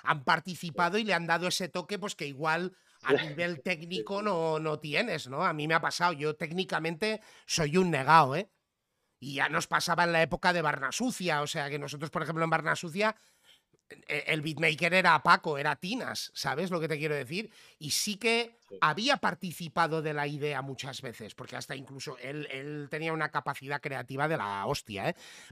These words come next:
Speaker 1: Pero muchas veces me decía, "Tío, ¿tú que has escuchado música de tal? ¿De dónde te molaría que sacara un sample?". O sea, participaba. Decía, "Hostia, pues yo qué
Speaker 2: Claro.
Speaker 1: sé, pues cógete Quijote de Julio
Speaker 2: De
Speaker 1: Iglesias,
Speaker 2: aquí.
Speaker 1: tío, y sampléame eso".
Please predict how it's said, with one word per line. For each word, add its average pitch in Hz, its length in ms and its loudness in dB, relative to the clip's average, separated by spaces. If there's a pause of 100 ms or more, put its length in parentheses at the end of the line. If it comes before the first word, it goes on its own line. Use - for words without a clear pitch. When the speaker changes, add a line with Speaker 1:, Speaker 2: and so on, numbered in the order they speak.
(100)
Speaker 1:
Pero 135 180 -6
muchas 143 300 -4
veces 190 260 -4
me 208 100 -6
decía, 180 260 -10
"Tío, 233 260 -6
¿tú 254 300 -6
que 247 240 -10
has 240 180 -8
escuchado 240 400 -6
música 233 440 -6
de 208 120 -4
tal? 240 440 -2 (340)
¿De 156 180 -2
dónde 240 560 -2
te 226 100 -4
molaría 226 480 -2
que 202 80 -6
sacara 202 380 -6
un 190 140 -6
sample?". 208 540 0
O - 60 -12
sea, 143 200 -2
participaba. 156 800 2 (380)
Decía, 156 280 -2
"Hostia, 175 280 2
pues 165 140 -4
yo 185 100 0
qué 175 100 10
Speaker 2:
Claro. 143 120 10
Speaker 1:
sé, 180 200 0 (280)
pues 156 200 -4
cógete 202 480 0
Quijote 202 500 2
de 196 80 4
Julio 190 320 4 (140)
Speaker 2:
De 190 80 2
Speaker 1:
Iglesias, - 20 6
Speaker 2:
aquí. 220 400 6
Speaker 1:
tío, 226 220 6
y 233 80 2
sampléame 196 840 6
eso". 147 300 -2